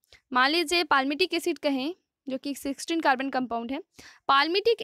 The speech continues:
एसिड जो कि एक फैटी एसिड है जब एक्टिवेट होगा तो वो palmitoyl-CoA में कन्वर्ट होगा। acyl की जगह आप यहाँ पे आ जाएगा palmitoyl, क्योंकि यहाँ पे ये आर की जगह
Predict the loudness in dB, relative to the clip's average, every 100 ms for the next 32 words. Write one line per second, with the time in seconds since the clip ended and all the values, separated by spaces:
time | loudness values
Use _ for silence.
0 | 0 0 0 -2 -2 -4 -8 -6 -6 -4
1 | -4 -2 -2 0 -2 -2 -2 -2 -2 -2
2 | -6 -14 _ _ _ _ _ _ _ -4
3 | 0 4 4 2 0 0 -2 -4 -10 -8
4 | -2 -2 -2 _ _ 2 4 4 2 2
5 | 2 2 2 2 2 -2 -2 -4 -4 -6
6 | -4 -2 2 2 2 0 0 2 2 2
7 | 0 -2 -2 0 -2 -2 -2 0 2 0
8 | 0 -2 -2 -4 _ _ _ _ _ _
9 | -18 -10 -8 -6 -6 -4 -4 -4 -6 -8
10 | _ _ _ _ _ _ _ _ -8 -4
11 | -2 2 2 2 0 0 0 0 -2